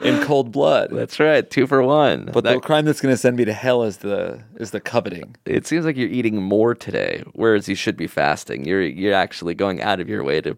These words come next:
Speaker 2: shove more food down your throat.
Speaker 1: Yes.
Speaker 2: Um, let's, let's get to these emails who are people in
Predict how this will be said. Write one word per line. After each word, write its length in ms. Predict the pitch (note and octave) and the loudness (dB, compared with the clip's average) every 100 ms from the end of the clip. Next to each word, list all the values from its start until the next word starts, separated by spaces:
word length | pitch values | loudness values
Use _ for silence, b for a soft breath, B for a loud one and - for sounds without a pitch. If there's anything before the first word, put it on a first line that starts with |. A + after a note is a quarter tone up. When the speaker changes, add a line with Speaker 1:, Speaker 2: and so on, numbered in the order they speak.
| _ | _
Speaker 2:
shove 360 | - - A#2+ G#2+ | -12 0 0 2
more 200 | G2 G2 | 2 2
food 260 | - D2+ - | 0 -4 -2
down 180 | A1+ C#2 | -2 -4
your 100 | - | -8
throat. 380 | - A#1 A1+ - | -6 -4 -4 -6
Speaker 1:
Yes. 500 | E2 A1+ - - - B B B B | -10 -12 -14 -16 -18 B B B B
Speaker 2:
Um, 680 | F#2+ F#2+ E2+ D#2+ D#2 D#2+ - _ _ | 2 2 2 -2 -6 -10 -14 _ _
let's, 440 | A2 B2 - - - _ - - | -2 -2 -2 -12 -14 _ -16 0
let's 200 | B2 - | 0 2
get 160 | D3+ D3 | -2 0
to 60 | |
these 200 | A#2+ A2 | -2 0
emails 520 | G#2 G#2+ F#2+ F2+ F2 | 0 2 2 2 0
who 180 | - A2 | 0 4
are 140 | G2 E2 | 4 2
people 560 | - A2 - F#2+ F2 - | -2 -4 2 4 4 2
in 380 | G2+ F#2 E2 | 0 0 -4